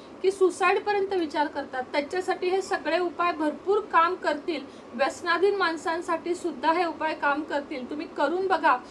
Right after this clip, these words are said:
मी नेहमी सांगते, अमावस्येला मुंग्यांना साखर आणि पीठ खायला घाला, माशांना पिठाचे गोळे खायला घाला छोटे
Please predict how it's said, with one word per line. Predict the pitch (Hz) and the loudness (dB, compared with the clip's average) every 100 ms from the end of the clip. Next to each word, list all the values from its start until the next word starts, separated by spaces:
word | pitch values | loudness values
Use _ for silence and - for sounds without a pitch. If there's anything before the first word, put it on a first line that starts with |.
| - - | -18 -8
मी | 320 | -4
नेहमी | 349 330 330 403 | -2 0 0 0
सांगते, | 415 349 302 302 | 2 0 0 0
अमावस्येला | - 277 294 330 - 349 339 | 2 2 2 0 0 0 0
मुंग्यांना | 339 302 285 294 311 330 | -2 -4 -2 -2 -2 -4
साखर | - 302 285 349 330 | 0 0 0 0 0
आणि | 302 330 - | 0 -6 -2
पीठ | 339 370 - | 2 2 2
खायला | 330 311 302 | 0 0 0
घाला, | 302 294 254 - - - 294 | 2 2 0 -2 -16 -4 2
माशांना | 302 294 339 349 370 | 2 2 -2 0 -2
पिठाचे | 381 349 320 311 359 | -2 -2 0 -2 -4
गोळे | 330 302 285 339 | -6 0 2 2
खायला | 359 349 330 | -2 -2 0
घाला | 320 302 294 | 0 0 0
छोटे | - 311 196 | -4 -6 -8